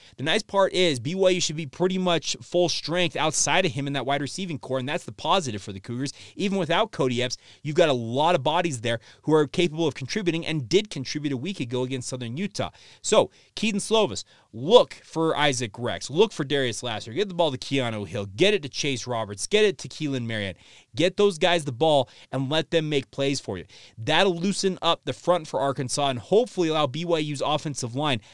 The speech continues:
to start to do some work in terms of getting some openings for, uh, B Y U's, uh, running backs, which will be led by L J Martin in this game. I'm not surprised by L J getting the start for B Y U. Frankly, he's been the best running back B Y U has on the roster right now.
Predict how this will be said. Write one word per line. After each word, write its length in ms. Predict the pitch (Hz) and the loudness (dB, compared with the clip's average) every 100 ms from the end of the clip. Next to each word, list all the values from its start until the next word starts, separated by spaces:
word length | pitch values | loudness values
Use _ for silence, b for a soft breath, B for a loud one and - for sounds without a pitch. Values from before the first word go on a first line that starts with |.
| B | B
to 60 | - | -4
start 180 | 160 143 | -2 -2
to 80 | 135 | -4
do 100 | 165 | -2
some 320 | - 135 123 | 0 -2 2
work 320 | 165 147 139 | 4 4 2
in 80 | 123 | -6
terms 240 | 143 131 | -4 -4
of 60 | 120 | -2
getting 200 | 147 143 | -2 -2
some 160 | 131 123 - | -6 -6 -2
openings 500 | 160 156 147 120 - b b | -2 0 -4 -4 -6 b b
for, 400 | _ 147 147 143 | _ 0 2 2
uh, 80 | 123 | -2
B 160 | 113 139 | -2 0
Y 140 | 139 | 2
U's, 320 | 135 131 120 | 2 2 0
uh, 180 | 127 117 | 0 0
running 260 | 117 160 151 | 0 0 0
backs, 280 | 123 120 - B B | 0 -2 -4 B B
which 160 | 147 | 0
will 60 | 180 | 0
be 80 | 175 | 0
led 260 | 202 254 | 0 0
by 140 | 175 147 | 2 0
L 240 | 151 165 | 2 0
J 180 | 156 160 | 2 0
Martin 300 | 151 165 139 | 2 2 0
in 80 | 101 | -4
this 160 | 92 | -6
game. 320 | - 95 73 - B B B | -10 -12 -14 -20 B B B
I'm 160 | 143 165 | 0 2
not 200 | 226 - | 2 0
surprised 460 | - - 165 202 | -4 -2 0 2
by 120 | 185 | 2
L 160 | 165 180 | 2 2
J 160 | 180 160 | 0 0
getting 260 | 165 175 | -2 -2
the 60 | 147 | -4
start 320 | - 151 185 | -2 -2 -2
for 80 | 180 | -6
B 180 | 160 180 | -4 0
Y 140 | 170 | 0
U. 160 | 175 165 | 0 -4
Frankly, 380 | 160 180 196 | -6 -4 -4
he's 100 | 170 | -4
been 120 | 139 156 | -4 -4
the 60 | |
best 320 | 107 143 143 | -4 -4 -4
running 180 | 123 147 | -4 -2
back 200 | 147 135 | -2 -2
B 100 | 143 | -4
Y 120 | 147 | -2
U 120 | 139 101 | -2 -2
has 240 | 135 147 | -2 -2
on 80 | 175 | -2
the 80 | 170 | 0
roster 320 | 165 170 165 | 0 0 -4
right 160 | 160 | -4
now. 160 | 151 | -2